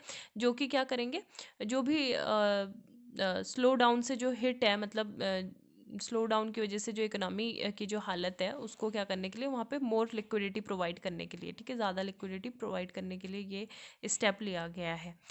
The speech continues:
तो ये है इंपॉर्टेंट। Then farm laws,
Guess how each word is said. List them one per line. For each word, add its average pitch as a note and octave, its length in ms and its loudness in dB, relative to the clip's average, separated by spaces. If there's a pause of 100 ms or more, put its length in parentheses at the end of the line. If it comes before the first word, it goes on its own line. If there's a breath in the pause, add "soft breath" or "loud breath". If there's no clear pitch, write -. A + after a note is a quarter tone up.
(260 loud breath)
तो F#3+ 140 -4
ये G3+ 180 -2
है G3 240 -6
इंपॉर्टेंट। F#3+ 500 -8 (440 loud breath)
Then A#3+ 280 4 (380)
farm B3+ 320 8
laws, C4+ 420 2